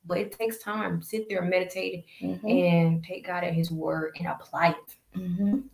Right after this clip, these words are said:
Speaker 1: Be ye hearers and doers, not
Speaker 2: Mm-hmm.
Speaker 1: just hearers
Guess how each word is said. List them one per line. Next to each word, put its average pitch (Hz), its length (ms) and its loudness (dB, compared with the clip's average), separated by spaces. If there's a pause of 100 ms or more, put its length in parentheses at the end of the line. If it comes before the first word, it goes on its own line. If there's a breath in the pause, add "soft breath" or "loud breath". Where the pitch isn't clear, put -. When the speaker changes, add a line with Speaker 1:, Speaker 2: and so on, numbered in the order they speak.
(160)
Speaker 1:
Be 185 100 0
ye 190 520 -2
hearers 180 720 -4
and 165 220 2
doers, 165 460 0
not 165 180 -2
Speaker 2:
Mm-hmm. 196 100 8
Speaker 1:
just 202 280 6
hearers 165 540 0